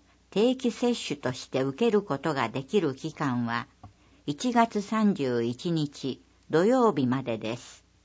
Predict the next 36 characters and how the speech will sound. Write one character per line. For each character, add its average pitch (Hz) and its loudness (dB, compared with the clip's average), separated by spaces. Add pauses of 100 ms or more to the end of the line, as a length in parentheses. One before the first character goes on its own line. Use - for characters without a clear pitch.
(920)
ご 160 2
希 208 0
望 190 6
の 180 0
方 165 -2
は 123 0 (140)
お 131 0
早 240 4
め 220 8
に 208 6
接 254 2
種 190 -2
を 117 2
し - -12
て 156 -4
く 147 -4
だ 127 -4
さ 131 -2
い。 - -8 (1400)
対 190 2
象、 160 2 (880)
一、 147 -2 (580)
接 185 2
種 240 -2
日 185 2
に 117 0 (140)
六 156 2
十 220 8
五 170 2
歳 208 0
以 220 0
上 175 2
の 110 -2
方。 113 -8 (1300)
二、 151 0 (560)
接 180 2